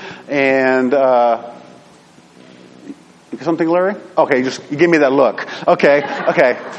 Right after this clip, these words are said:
yeah. I wanna pray for our offering this morning and also for our fellowship afterwards. Just a reminder, our offering baskets are near the door there. So anyway,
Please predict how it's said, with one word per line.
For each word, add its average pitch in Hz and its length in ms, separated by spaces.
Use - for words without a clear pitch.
yeah. 160 220
I - 180
wanna 185 160
pray 208 180
for 196 180
our 170 180
offering 190 420
this 190 200
morning 185 360
and 151 80
also 156 440
for 143 360
our 131 240
fellowship 156 520
afterwards. 147 540
Just 147 160
a 151 40
reminder, 147 540
our 131 180
offering 135 340
baskets 135 440
are 139 60
near 127 140
the 117 100
door 127 340
there. 117 300
So - 140
anyway, 175 360